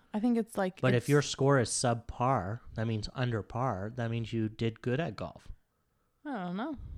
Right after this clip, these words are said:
Speaker 2: Okay, we're getting tired. We, I'm gonna pound back this Moon Mist, eat this flake, and then transport myself back to two thousand and four.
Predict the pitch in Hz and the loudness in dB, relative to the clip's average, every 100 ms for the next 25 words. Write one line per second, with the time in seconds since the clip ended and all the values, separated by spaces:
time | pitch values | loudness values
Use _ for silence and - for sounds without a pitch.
0 | - 113 - 92 90 - - - - 147 | -6 -4 -4 -4 -6 -8 -10 -16 -2 0
1 | 131 127 104 104 98 98 - - 135 143 | 2 0 -2 -4 -4 -6 -10 -4 0 2
2 | 127 135 139 - 131 120 120 113 - 104 | 4 4 2 2 2 2 -2 -6 -6 -6
3 | 117 120 120 127 123 - - - _ - | -4 -2 -2 -2 -2 -2 -4 -6 _ -20
4 | _ - 123 - 120 - 117 117 123 - | _ -6 -4 -2 -4 -2 0 2 0 -4
5 | 131 110 107 104 - 110 110 - 107 104 | -4 -2 -2 -4 -6 -8 -6 -8 -6 -6
6 | - 101 95 101 92 - 107 110 101 101 | -4 -6 -4 -4 -6 -6 -6 -4 -4 -4
7 | 92 101 95 92 - - 87 - | -6 -6 -6 -8 -8 -10 -8 -8